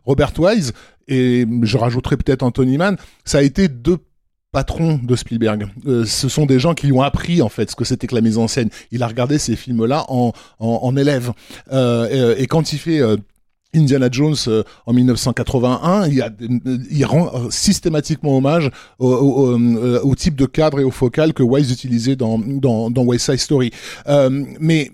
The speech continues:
mais, mais, mais là, il arrive à un point où il dit, « Je suis, euh, arrivé, euh,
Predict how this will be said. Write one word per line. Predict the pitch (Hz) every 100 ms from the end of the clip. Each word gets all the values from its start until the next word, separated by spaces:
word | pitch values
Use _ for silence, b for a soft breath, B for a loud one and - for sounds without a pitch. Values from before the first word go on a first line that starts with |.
| -
mais, | 170 160 151
mais, | 156 151 151
mais | 156
là, | 196 220
il | 165
arrive | 147 190
à | 151
un | 139
point | - 196
où | 214 147
il | 135
dit, « | 151 220 233 143
Je | 120 143
suis, | - - 180 214 190
euh, | 127 135 123 -
arrivé, | 139 147 147 156
euh, | 120